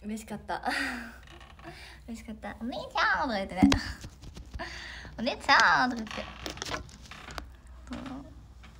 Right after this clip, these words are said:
もうね、そう、私なんか、ね、ビーツーとはまた違っ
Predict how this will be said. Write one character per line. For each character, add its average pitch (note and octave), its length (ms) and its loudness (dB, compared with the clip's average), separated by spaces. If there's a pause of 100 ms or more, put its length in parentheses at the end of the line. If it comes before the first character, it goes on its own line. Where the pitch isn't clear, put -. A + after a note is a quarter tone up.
(2750)
も A3 160 0
う A3 40 0
ね、 G#3+ 420 0 (1040)
そ A#3 440 -6
う、 A#3+ 80 -10 (260)
私 A3 320 -4
な G#3+ 80 2
ん G#3+ 80 2
か、 G3+ 200 0 (600)
ね、 G#3+ 260 -2 (720)
ビ A3+ 220 2
ー - 20 -8
ツ D4 160 -4
ー C4+ 100 2
と G#3+ 80 0
は G3+ 100 4
ま G3+ 120 0
た G#3 80 -4
違 A#3+ 260 -2
っ - 20 0